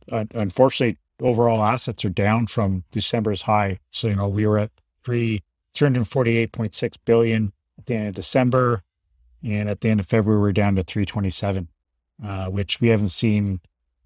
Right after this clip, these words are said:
uh, assets that low in the E T F space since October of, of, of last year.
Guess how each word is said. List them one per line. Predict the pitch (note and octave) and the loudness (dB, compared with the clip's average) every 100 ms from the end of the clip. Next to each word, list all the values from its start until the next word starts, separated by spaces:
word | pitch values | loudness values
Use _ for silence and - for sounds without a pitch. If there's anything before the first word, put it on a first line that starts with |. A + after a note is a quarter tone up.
| _ _ | _ _
uh, | A2+ | -10
assets | G#2 A2 G#2+ - A#2 - | -6 0 0 0 -2 -2
that | A2+ | 0
low | A2 G#2+ G#2+ | 0 2 2
in | G#2 | 2
the | |
E | G#2 | -2
T | - | -2
F | A2 - | -4 -4
space | - G#2 F#2 | -2 -2 -2
since | - G2 | -4 -4
October | G2 - A2 G2+ G2 F#2+ | -4 -4 -2 0 2 0
of, | F2 - _ _ | -2 -8 _ _
of, | G#2 F#2+ F2+ _ | -8 -8 -8 _
of | F#2+ E2+ | -6 -2
last | F#2 F#2+ - | -2 -2 -2
year. | F#2 | -6